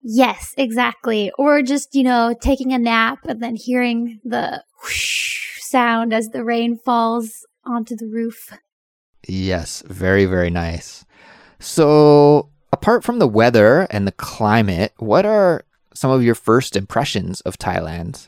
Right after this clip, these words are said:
Speaker 2: Is there anything that jumped out at you that was, like, really interesting or exciting or new or gave you, like, an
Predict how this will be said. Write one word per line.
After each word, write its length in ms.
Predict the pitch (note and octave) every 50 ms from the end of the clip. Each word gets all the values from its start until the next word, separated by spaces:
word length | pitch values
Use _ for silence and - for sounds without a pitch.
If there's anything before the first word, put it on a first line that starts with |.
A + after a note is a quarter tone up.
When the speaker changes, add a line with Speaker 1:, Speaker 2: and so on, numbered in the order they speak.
| - -
Speaker 2:
Is 140 | - G2+
there 280 | G#2+ G#2 G#2 G2+ G2+ - -
anything 680 | A2 B2 D3 D3+ - - C#3 C3+ C3+ C3 C3+ C#3 C3+ - - - - - - - -
that 180 | G#2+ G2+ -
jumped 320 | - - G2+ G#2 A2+ - -
out 180 | - F#2+ G2 G#2
at 140 | A2 - -
you 340 | A2 A#2+ B2+ C3+ C#3 D3 D3 _ _ _ -
that 140 | - D2
was, 200 | - F#2+ F#2 D#2+
like, 200 | F#2 D#2 D#2 -
really 760 | F#2+ G#2+ A2+ A#2+ A#2 A2+ A2 A2 A2 A2 A2 A2 G#2+ G#2+ - _ _ _ _ _ _ _ -
interesting 760 | B2 A#2 A#2+ B2+ A2+ - - B2 A2 G#2+ G#2+ G#2+ G#2+ G#2+ G#2
or 180 | - F2 E2+
exciting 600 | E2+ - - - G2+ G2 G2+ G#2 G#2+ G#2+ G#2 G2
or 220 | - - F2 F2 F2+
new 640 | F2+ G2 G2+ G#2+ G#2+ G#2+ G#2 G#2+ G#2+ G#2+ G#2+ A2+ - -
or 100 | - F#2+
gave 260 | G2 G#2 G2+ G2+ G2
you, 160 | G#2 G#2 G2+
like, 200 | F#2+ F#2 - -
an 140 | - E2+ C#2